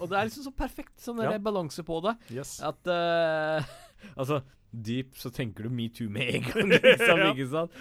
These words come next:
Speaker 1: Så, og, og, og, og de tar jo en, noen sånne humoristiske vri på ting som er helt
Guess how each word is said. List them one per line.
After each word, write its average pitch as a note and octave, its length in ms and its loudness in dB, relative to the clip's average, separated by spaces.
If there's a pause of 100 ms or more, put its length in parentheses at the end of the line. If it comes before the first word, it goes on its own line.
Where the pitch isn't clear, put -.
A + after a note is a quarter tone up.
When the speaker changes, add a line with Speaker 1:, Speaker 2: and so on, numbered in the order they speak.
(280)
Speaker 1:
Så, D#3 80 0
og, D3+ 720 2
og, D3 240 -4
og, D3+ 260 -8
og D#3 140 -10
de D3 160 -8 (120)
tar A#2 280 -2
jo C3+ 240 0
en, C3+ 160 -2
noen C3 140 -4
sånne B2+ 200 -6
humoristiske A#2+ 800 -8
vri G2+ 240 -10
på A#2 220 -10
ting G#2+ 260 -10
som G#2+ 240 -10
er F#2+ 180 -10
helt F#2 340 -12